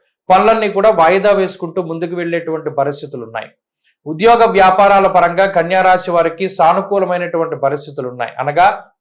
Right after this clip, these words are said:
ఉద్యోగాన్ని కోల్పోయేటువంటి పరిస్థితులు కానీ, ఉద్యోగం మారవలసినటువంటి పరిస్థితి కానీ ఈ రాశి వారికి ఉండదు.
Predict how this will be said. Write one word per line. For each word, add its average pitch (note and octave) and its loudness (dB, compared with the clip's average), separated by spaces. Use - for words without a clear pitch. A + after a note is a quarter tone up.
ఉద్యోగాన్ని F#3 2
కోల్పోయేటువంటి F3 -4
పరిస్థితులు D3+ -6
కానీ, D3 -2
ఉద్యోగం F#3+ 0
మారవలసినటువంటి F#3+ 0
పరిస్థితి D#3+ -2
కానీ D#3 -2
ఈ - 0
రాశి C#3+ 0
వారికి D3 -4
ఉండదు. D#3 -2